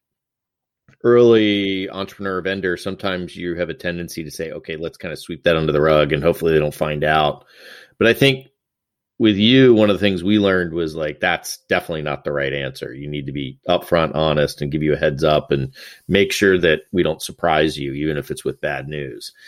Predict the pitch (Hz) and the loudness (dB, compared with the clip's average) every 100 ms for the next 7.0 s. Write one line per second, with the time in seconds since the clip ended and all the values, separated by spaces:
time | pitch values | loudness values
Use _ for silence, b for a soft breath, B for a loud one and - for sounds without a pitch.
0 | B B - 127 165 139 131 143 160 - | B B 0 4 4 2 4 6 6 4
1 | - 135 127 110 101 - 107 101 92 82 | 2 4 4 2 0 -4 -4 -2 -4 -2
2 | 87 69 82 85 - 87 82 80 85 85 | -6 -2 -2 -2 -4 -6 -4 -4 -4 -4
3 | 85 - 101 95 104 101 101 107 104 - | -6 -6 -6 -4 -2 -2 0 2 0 0
4 | 104 76 - 87 80 85 78 78 - 80 | -2 -4 -6 -6 -6 -6 -4 -6 -4 -2
5 | 80 - 87 80 - 82 85 90 - 78 | -2 -2 -2 -4 -4 -2 -2 -2 -6 -8
6 | 80 - 107 107 104 92 - 92 104 160 | -10 -8 -6 -6 -6 -10 -8 -6 -4 -6